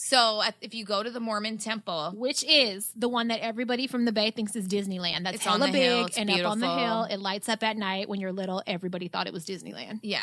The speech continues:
Speaker 1: So I'm not a fan of the Mormon religion, but I had started a genealogy project, um, in, like, two thousand thirteen. And I think it was my Aunt Brenda that was like, "You know, you can go to the Mormon temple and they, they help you."
Speaker 2: Like,
Speaker 1: And
Speaker 2: bitch, no, I didn't know that.
Speaker 1: Uh,
Speaker 2: Who
Speaker 1: fuck
Speaker 2: knows
Speaker 1: no,
Speaker 2: that?
Speaker 1: I would,
Speaker 2: That's
Speaker 1: I
Speaker 2: not
Speaker 1: don't
Speaker 2: common
Speaker 1: wanna go
Speaker 2: knowledge.
Speaker 1: there ever.
Speaker 2: But that's not common
Speaker 1: No.
Speaker 2: knowledge.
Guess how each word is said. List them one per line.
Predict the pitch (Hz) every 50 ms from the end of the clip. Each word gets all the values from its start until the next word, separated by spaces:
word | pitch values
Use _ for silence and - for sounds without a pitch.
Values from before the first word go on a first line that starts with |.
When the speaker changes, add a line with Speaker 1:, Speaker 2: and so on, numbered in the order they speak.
| 98 170
Speaker 1:
So | 180 - - - 226 214
I'm | 220 214 220
not | 208 208 226
a | 226
fan | - 233 202 190 190
of | 185
the | 185
Mormon | 180 170 165 165 175 180
religion, | 180 180 170 175 170 165 - 175 170 156
but | - 185 170 165 165 -
I | 160 165
had | 165 165 -
started | - - - 185 180 185 185 185
a | 175
genealogy | 165 - 185 180 175 170 160 165 170 160 - 175
project, | 160 - 165 160 160 160 165 156 160 160 - - -
um, | 175 165 160 160 156 160 156 - - - - - - 202 -
in, | 214 202
like, | 196 190 185 -
two | - - 202
thousand | - 185 180 185 180 185 175 180
thirteen. | 196 175 170 - - - 190 196 185 175 170 165 170 165 156 - - - - - -
And | 196 185 180 180 175 170 175 175 175 180 180 -
I | 185
think | 170 226 220
it | 240
was | 254 220 214
my | 208 175 165 -
Aunt | - 170 170 165 - 156
Brenda | 160 156 156 160 151 143 143 143 151 151
that | 151 151 147 -
was | - 160 156 -
like, | 160 147 147 151 - -
"You | 170 165
know, | 165 160 165 180
you | 180 175 170 156
can | - 175 160
go | 156 160 151
to | 156 156
the | 151 156
Mormon | 151 151 151 151 151 151 151
temple | 147 - 165 185 190 - 170 156 151
and | 151 156
they, | 151 151 156 156 151 151
they | 151 151
help | 147 - 165 220 226 - 180
you." | - -
Speaker 2:
Like, | 226 214 -
Speaker 1:
And | -
Speaker 2:
bitch, | 214 202 - -
no, | 226 208 220 226 220 302 359 254
I | 180 175 170
didn't | 185 208 190 202 190
know | 202 202 202
that. | - 185 185 196
Speaker 1:
Uh, | 196
Speaker 2:
Who | - - 226 320
Speaker 1:
fuck | - 220 311 294
Speaker 2:
knows | 285 285 -
Speaker 1:
no, | - 175
Speaker 2:
that? | 165 165 160 165
Speaker 1:
I | 165 180
would, | 185 180
Speaker 2:
That's | 262 262 -
Speaker 1:
I | 180
Speaker 2:
not | 175 330 320 180
Speaker 1:
don't | - 202 196 -
Speaker 2:
common | 254 247
Speaker 1:
wanna | - - 233 220
go | 220
Speaker 2:
knowledge. | 214 214 302 349 - - 302
Speaker 1:
there | 302 311 - -
ever. | 269 311 233 170 139 143 151 -
Speaker 2:
But | - 339 -
that's | 339 330 - -
not | 359 349 339 254 -
common | - 330 311 294 285 277 240 214
Speaker 1:
No. | 214 247
Speaker 2:
knowledge. | 294 339 330 359 285 175 - - - - -